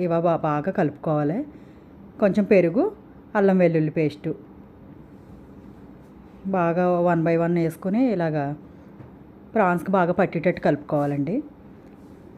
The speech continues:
ఇవన్నీ వేసాక చివరిగా అల్లం వెల్లుల్లి పేస్ట్ వేసుకుని ఒక టూ స్పూన్స్ వేసాను నేను. అప్పటికప్పుడు కచ్చాపచ్చాగా దంచి వేసుకోండి,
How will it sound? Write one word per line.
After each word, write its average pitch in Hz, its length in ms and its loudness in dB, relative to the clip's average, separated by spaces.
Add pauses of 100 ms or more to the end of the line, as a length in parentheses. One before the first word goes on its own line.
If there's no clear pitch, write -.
(1040)
ఇవన్నీ 180 320 -2
వేసాక 175 300 -2
చివరిగా 175 400 0
అల్లం 165 200 0
వెల్లుల్లి 156 320 0
పేస్ట్ 156 300 -4
వేసుకుని 165 560 -4 (2250)
ఒక 175 80 -8
టూ 196 180 2
స్పూన్స్ 175 380 -2
వేసాను 160 320 2
నేను. 160 320 2
అప్పటికప్పుడు 196 480 2
కచ్చాపచ్చాగా 180 600 0
దంచి 180 300 0
వేసుకోండి, 175 600 0